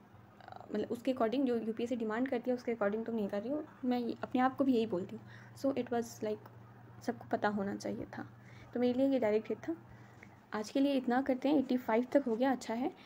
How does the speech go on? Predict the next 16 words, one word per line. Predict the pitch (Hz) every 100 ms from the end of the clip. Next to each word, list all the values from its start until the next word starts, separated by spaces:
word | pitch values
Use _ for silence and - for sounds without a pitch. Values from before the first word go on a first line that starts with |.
| - - -
And | 220 214 208
इसके | 233 - 269
बाद | 233 226 320 - -
हम | 226 262 285 - - -
last | 226 226 247 -
एक | 208
और | 220
video | 233 247 262
बनाएंगे | 262 262 277
जिसमें | 254 254
fifteen | 240 240 254
question | 254 247 254
करके | 247 240 294
complete | 214 214 208
कर | 185
देंगे। | - -